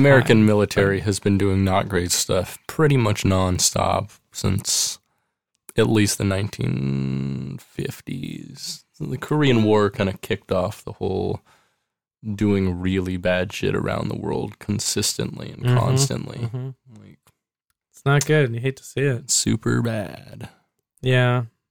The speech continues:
Speaker 2: I think that, like, that's very in character for Buckethead to take offense to the K F C being burned. I think that's fun in a way.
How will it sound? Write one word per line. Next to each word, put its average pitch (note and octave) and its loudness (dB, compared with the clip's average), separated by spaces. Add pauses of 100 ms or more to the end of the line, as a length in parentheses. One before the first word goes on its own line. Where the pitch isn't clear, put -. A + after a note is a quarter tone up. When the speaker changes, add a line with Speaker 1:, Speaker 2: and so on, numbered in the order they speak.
(440)
Speaker 2:
I D#3+ 6
think A3 4
that, G3 4
like, D#3+ 6
that's E3 2
very F3+ 4
in D3 -2
character E3 -2 (480)
for D3+ 0
Buckethead C#3+ 6 (120)
to B2 4 (180)
take C#3+ 4
offense C3 0
to B2 0
the A#2+ 0
K C3 0
F A#2 0
C A#2+ -2
being A#2+ 0
burned. B2 0 (800)
I C3 -2
think D3+ 2
that's D3 0
fun C#3 4 (720)
in D3 4
a D3 4
way. D3+ 2